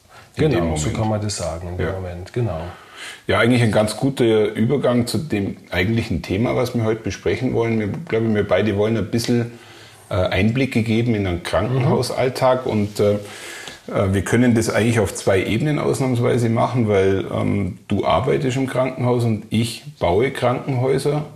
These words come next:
Speaker 1: Und, äh, ich glaub, beides zusammen könnte ein ganz nettes, äh, Thema sein, in dem wir wahrscheinlich auch den ein oder anderen Aspekt, äh, bringen,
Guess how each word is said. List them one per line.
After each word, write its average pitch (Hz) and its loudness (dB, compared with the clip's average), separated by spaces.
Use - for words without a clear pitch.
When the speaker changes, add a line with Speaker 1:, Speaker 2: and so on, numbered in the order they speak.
Speaker 1:
Und, 107 -2
äh, 101 4
ich 95 -6
glaub, 92 -2
beides 104 0
zusammen 107 0
könnte 107 0
ein 98 -2
ganz 92 -2
nettes, 98 -2
äh, 98 0
Thema 107 2
sein, 104 0
in 92 0
dem 92 0
wir 92 -2
wahrscheinlich 90 -2
auch 98 0
den 98 -4
ein 87 -2
oder 87 -2
anderen 90 -2
Aspekt, - -4
äh, - -6
bringen, 104 2